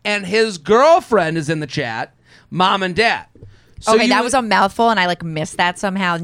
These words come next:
Speaker 2: That's
Speaker 1: Sh-,
Speaker 2: very
Speaker 1: it's
Speaker 2: odd.
Speaker 1: very important
Speaker 2: Very
Speaker 1: because
Speaker 2: weird.
Speaker 1: now she, I can understand where she's going, "Well, a girlfriend is in there. Marriage isn't reason to get in there." I could also understand where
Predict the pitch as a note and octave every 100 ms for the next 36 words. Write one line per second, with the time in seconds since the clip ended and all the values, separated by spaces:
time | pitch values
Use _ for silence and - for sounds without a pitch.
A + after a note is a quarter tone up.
0 | - E3 D3 - D#3 D3 D#3+ D3 D3 D#3+
1 | G2+ E2+ - E3+ F3+ G3 G#3 F#3 F3+ C4
2 | B3+ F3+ E3 F#3+ F3+ F3+ G3 G3 D#3 G3
3 | G#3+ A3 G#3+ - G#3 - G3 G3+ G#3+ G#3
4 | D#3 A#3 A3+ D#3+ F3 F#3 F3 C#3+ _ _
5 | _ _ C#3 A#3 E4+ B3+ F3+ A#3+ D#4+ D#4+
6 | A#3 F#3 D3+ E3+ E3+ E3 - - D3+ G3+
7 | C4 F#4 F4+ B3+ E3 A3 G#3+ G3+ G3 F3
8 | F3+ F3 D#3 D#3+ D#3+ E3 G#3+ D4+ F#4 C#4+
9 | D4 B3+ B3+ A#3 - C#4 C4+ A#3 G#3 F#3+